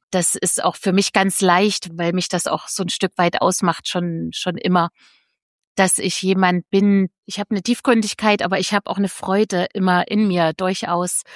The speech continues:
Und ich versuche auch immer im Unterrichten wirklich das ein Stück weit mit, äh, einfließen zu lassen. Das ist wirklich auch,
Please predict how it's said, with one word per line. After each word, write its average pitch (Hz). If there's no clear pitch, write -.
Und 180
ich -
versuche 190
auch -
immer 175
im 170
Unterrichten 180
wirklich 175
das 175
ein 185
Stück -
weit 165
mit, 175
äh, -
einfließen 165
zu 175
lassen. 160
Das 156
ist -
wirklich -
auch, -